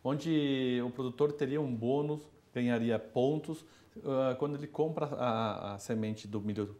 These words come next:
co-, transgênico com a do convencional junto, que ele deveria adotar em torno de dez por cento da área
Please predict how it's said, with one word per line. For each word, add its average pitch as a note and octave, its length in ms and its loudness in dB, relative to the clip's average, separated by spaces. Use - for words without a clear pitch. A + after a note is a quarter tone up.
co-, A2 220 2
transgênico B2 680 -2
com C#3 180 0
a C#3+ 60 2
do C#3+ 320 -6
convencional C#3 640 -4
junto, G#2 360 -8
que - 120 -8
ele A#2 260 -2
deveria A2+ 300 -4
adotar A2+ 280 -4
em A2+ 40 -2
torno A2 180 -2
de G2+ 100 -8
dez G2+ 200 0
por G#2+ 160 -2
cento - 260 -6
da G2+ 140 -2
área A#2 260 -4